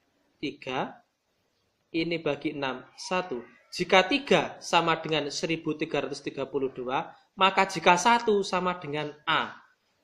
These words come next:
berarti A-nya berapa? Ya, tinggal seribu tiga ratus tiga puluh dua dibagi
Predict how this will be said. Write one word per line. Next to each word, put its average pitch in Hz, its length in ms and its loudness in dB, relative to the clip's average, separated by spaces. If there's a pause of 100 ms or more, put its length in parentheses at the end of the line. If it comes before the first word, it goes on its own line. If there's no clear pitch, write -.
(100)
berarti 180 480 2
A-nya 247 240 2
berapa? 196 560 4
Ya, 147 160 0
tinggal 156 480 0
seribu 185 560 -2
tiga 165 320 0
ratus 151 160 -4
tiga 147 320 -4
puluh 139 240 -2
dua 156 320 -2 (320)
dibagi 160 720 -6